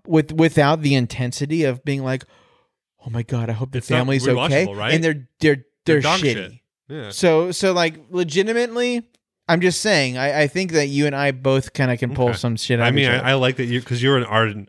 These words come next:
Speaker 2: ardent defender of a lot of these
Speaker 1: Yeah.
Speaker 2: things.
Speaker 1: Right.
Speaker 2: And it's nice that you champion them because, like, I, uh, there are times where I'm like, "I would have ditched this, you know, and I would have missed some of the better moments because of that."
Speaker 1: Yeah.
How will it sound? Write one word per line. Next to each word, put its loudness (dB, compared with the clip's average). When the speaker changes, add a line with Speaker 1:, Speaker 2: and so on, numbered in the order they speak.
Speaker 2:
ardent -2
defender -6
of -4
a 0
lot 4
of 4
these 2
Speaker 1:
Yeah. -2
Speaker 2:
things. 0
Speaker 1:
Right. 2
Speaker 2:
And 2
it's -12
nice 2
that -4
you -4
champion -4
them 0
because, -2
like, -6
I, -2
uh, -10
there 2
are 4
times 0
where 2
I'm 0
like, -4
"I 0
would 0
have -2
ditched -4
this, -4
you -4
know, 0
and -2
I 2
would 2
have -2
missed 0
some -4
of -4
the -4
better 0
moments -2
because 0
of -4
that." 0
Speaker 1:
Yeah. 2